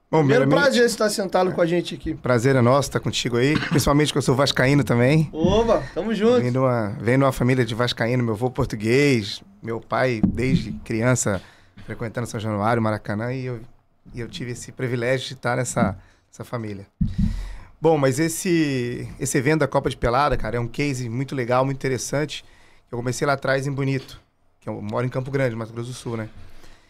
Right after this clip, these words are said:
Speaker 1: E comecei com a turma minha lá, da turma do Unidos da Pelada, que é a turma minha lá de Campo Grande, da minha pelada. E hoje o negócio virou um evento nacional, um evento que tá no Brasil inteiro. Tem times hoje de várias regiões do Brasil.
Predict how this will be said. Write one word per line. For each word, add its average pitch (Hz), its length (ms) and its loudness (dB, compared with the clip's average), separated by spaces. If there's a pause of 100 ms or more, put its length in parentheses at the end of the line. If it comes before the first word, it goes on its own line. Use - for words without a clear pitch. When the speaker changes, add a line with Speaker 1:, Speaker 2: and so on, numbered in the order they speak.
(280)
Speaker 1:
E 120 500 -6
comecei 147 380 0
com 143 80 -2
a 151 60 2
turma 143 480 0
minha 120 300 -4
lá, 131 120 -2
da 110 300 -6
turma 127 160 -4
do 117 80 -8
Unidos 123 240 -4
da 120 80 -2
Pelada, 117 380 -2
que - 60 -12
é 110 40 -8
a - 20 -20
turma 123 220 -6
minha 117 200 -6
lá 117 40 -4
de 110 100 -10
Campo 113 220 -10
Grande, 110 260 -6
da 110 80 -8
minha 110 120 -8
pelada. 123 480 -4 (600)
E 127 80 0
hoje 135 200 4
o - 20 2
negócio 135 340 2
virou 131 200 0
um 135 80 0
evento 127 320 -2
nacional, 131 640 0 (240)
um - 40 -8
evento 120 300 -8
que - 60 -20
tá 117 80 -6
no 123 80 -4
Brasil 120 260 -4
inteiro. 139 420 -4 (160)
Tem 120 160 -8
times 127 320 -8
hoje 127 240 -6 (460)
de - 100 -14
várias 117 460 0
regiões 120 300 -4
do 113 80 -16
Brasil. 113 440 -8